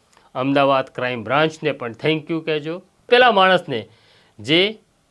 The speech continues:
વડાપાઉં વેચે છે પેલો પાણીવાળો અને આ ભાઈ બિરેન વોરા, એને પણ સલામ કહેજો.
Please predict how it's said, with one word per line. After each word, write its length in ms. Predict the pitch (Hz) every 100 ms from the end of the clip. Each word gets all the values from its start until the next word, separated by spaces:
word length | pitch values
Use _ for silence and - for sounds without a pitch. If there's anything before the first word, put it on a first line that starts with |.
| _ _ -
વડાપાઉં 680 | 107 131 131 151 175 175
વેચે 280 | 131 117 120
છે 180 | 113 131
પેલો 260 | 120 107 104
પાણીવાળો 640 | 139 143 151 143 139 165
અને 300 | - 123 127
આ 200 | 117 113
ભાઈ 420 | 101 131 117 95 - _ _ _ _ _ _ _ _ _ _ _
બિરેન 320 | 110 143 156
વોરા, 360 | 120 104 98 - -
એને 240 | 135 165
પણ 260 | - 123 127 _
સલામ 460 | - 143 127 123 110
કહેજો. 480 | 101 92 92 156